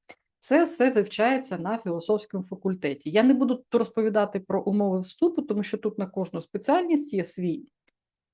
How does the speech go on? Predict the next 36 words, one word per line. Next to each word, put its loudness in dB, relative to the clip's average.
формат, 6
е, 4
тест 2
на -2
загальні 0
умови, 0
передумови 6
до 4
навчання 4
і, -2
в -10
принципі, 2
ще 0
специфічні -2
тести, 2
які 2
стосуються -2
безпосередньо -4
цих -12
певних -2
спеціальностей. -12
В 6
опису 4
під -2
нашим 0
відео 2
буде -2
посилання -2
на -8
цей -4
факультет, -4
можна -2
зайти, -4
подивитися -4
умови -8
вступу. -16